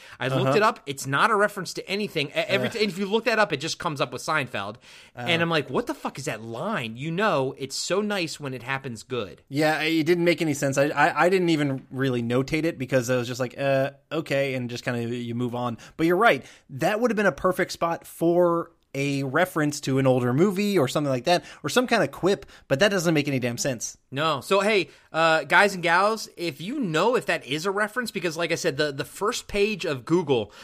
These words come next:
Speaker 1: was, if you, if you put in that phrase, it's nothing but just Seinfeld. So, like, if you know what that's actually from, if it's something else, please let us know, because I found that very perplexing, perplexing, and I spent a lot more time re-, looking into it than I th-, I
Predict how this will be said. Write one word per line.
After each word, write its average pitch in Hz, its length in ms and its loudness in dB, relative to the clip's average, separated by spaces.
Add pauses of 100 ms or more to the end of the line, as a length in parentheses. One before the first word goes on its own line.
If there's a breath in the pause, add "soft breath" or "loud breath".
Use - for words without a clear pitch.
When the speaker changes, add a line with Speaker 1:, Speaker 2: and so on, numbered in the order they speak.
Speaker 1:
was, 143 400 0
if 147 160 -4
you, 143 160 -6
if 147 140 -2
you 131 80 -2
put 160 220 0
in 151 80 2
that 143 160 2
phrase, 143 280 0
it's 127 200 -6
nothing 143 340 0
but 131 260 2
just 135 300 -4
Seinfeld. 135 540 -2
So, 151 220 2
like, 143 240 -2 (300 loud breath)
if 135 220 -6
you 226 200 -2
know 185 280 4
what 165 160 2
that's 143 220 -2
actually 139 360 0
from, 175 760 -2
if 143 160 -4
it's 147 120 -4
something 147 560 -2
else, 165 440 0
please 226 420 -4
let 131 160 -2
us 113 140 -8
know, 123 220 2
because 117 420 -4 (320 loud breath)
I 202 140 8
found 190 220 4
that 127 120 -2
very 131 480 2
perplexing, 131 640 -6
perplexing, 143 720 -4 (200 loud breath)
and 131 120 -2
I 185 100 4
spent - 340 -2
a 127 80 -4
lot 151 280 0
more 151 160 0
time 156 420 -2
re-, 143 240 -2
looking 165 360 0
into 147 240 2
it 135 100 0
than 131 100 0
I 131 120 4
th-, - 140 -8
I 139 240 2